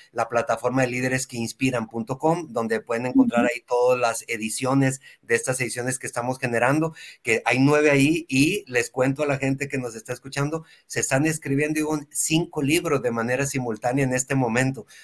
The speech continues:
Speaker 1: Entonces, vamos a, a, a, a sacar casi de manera simultánea cinco libros para agregar todavía mucho más valor ahí a la gente. Son temas súper diversos en lo personal y en lo profesional.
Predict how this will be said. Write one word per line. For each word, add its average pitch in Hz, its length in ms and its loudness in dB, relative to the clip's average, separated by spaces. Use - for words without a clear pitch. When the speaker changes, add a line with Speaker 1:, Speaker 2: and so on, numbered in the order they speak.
Speaker 1:
Entonces, 131 600 -2
vamos 131 460 0
a, 127 180 4
a, 113 300 2
a, 110 400 -4
a 110 120 -4
sacar 123 520 0
casi 123 320 0
de 135 120 2
manera 123 420 0
simultánea 123 580 -4
cinco 135 400 -2
libros 131 440 -2
para 113 220 -4
agregar 113 520 -2
todavía 123 480 -4
mucho 127 360 -4
más 120 300 0
valor 117 340 0
ahí 117 140 2
a 117 80 0
la 117 100 -2
gente. 120 260 -8
Son 120 200 -4
temas 127 380 -4
súper 120 440 -2
diversos 117 440 -2
en 113 100 -6
lo 107 120 -6
personal 110 420 -4
y - 20 -4
en 117 80 -4
lo 110 100 -4
profesional. 113 580 -6